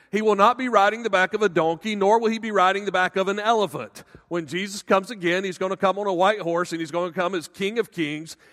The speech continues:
and he's gonna come as Lord of Lords, and he's gonna come to take over, not to take sides in that day.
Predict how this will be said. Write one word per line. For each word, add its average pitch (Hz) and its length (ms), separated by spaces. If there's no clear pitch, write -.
and 233 100
he's 202 80
gonna 208 220
come 208 180
as 165 160
Lord 170 220
of 202 100
Lords, 151 320
and 190 80
he's 196 100
gonna 254 200
come 233 240
to 202 60
take 214 440
over, 151 380
not 165 160
to 156 60
take 160 280
sides 131 540
in 131 120
that 135 220
day. 139 320